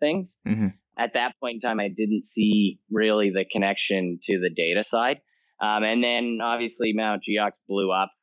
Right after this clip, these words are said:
Speaker 1: and I thought, "Oh, well, that's that. That, you know,
Speaker 2: <laughs>
Speaker 1: that, uh, flash in the pan is over," and kind of forgot about it until I was, I, I transferred to the U K,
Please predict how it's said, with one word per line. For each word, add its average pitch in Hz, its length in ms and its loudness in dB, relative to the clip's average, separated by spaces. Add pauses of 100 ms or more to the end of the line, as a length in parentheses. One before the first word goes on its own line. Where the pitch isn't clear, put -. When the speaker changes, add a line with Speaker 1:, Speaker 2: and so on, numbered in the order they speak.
(120)
Speaker 1:
and 98 120 -6
I 92 100 -2
thought, 92 300 -2
"Oh, 127 140 0 (140)
well, 110 320 -2
that's 127 240 -2
that. 131 340 0 (120)
That, 120 180 -2 (120)
you 117 160 -4
know, 95 240 -2
Speaker 2:
<laughs> - 60 -20
Speaker 1:
that, 113 640 -2
uh, 101 540 2 (520)
flash 127 360 0
in 117 80 -6
the 107 80 -4
pan 113 440 -2
is 101 180 -4
over," 101 400 -2 (280)
and 135 200 -4
kind 151 160 -2
of 139 80 -4
forgot 127 360 -2
about 101 240 -4
it 85 100 -4 (140)
until 117 880 0 (220)
I 110 180 0
was, 110 460 -6
I, 110 240 0
I 104 260 0
transferred 110 680 -2
to 107 140 -2
the 98 80 -2
U 101 280 0
K, 107 420 -2